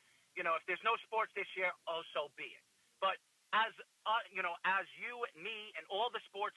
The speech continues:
fans out there, we have something to go home to every single day.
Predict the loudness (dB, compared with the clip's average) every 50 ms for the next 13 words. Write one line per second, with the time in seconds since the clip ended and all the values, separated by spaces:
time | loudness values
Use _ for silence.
0 | -6 -6 -6 -6 -4 -2 0 0 0 0 -2 -6 -8 -10 -8 -10 -12 _ _ _
1 | _ _ _ _ _ -10 -10 -8 -6 -6 -6 -2 2 2 2 2 2 0 -2 -2
2 | -2 -4 -8 -14 -8 -6 -4 -4 -4 -4 -4 -6 -6 -6 -10 -16 -12 -6 -4 -4
3 | -4 -4 -6 -18 -16 -16 -14 -14 -14 -10 -8 -6 -6 -8 -8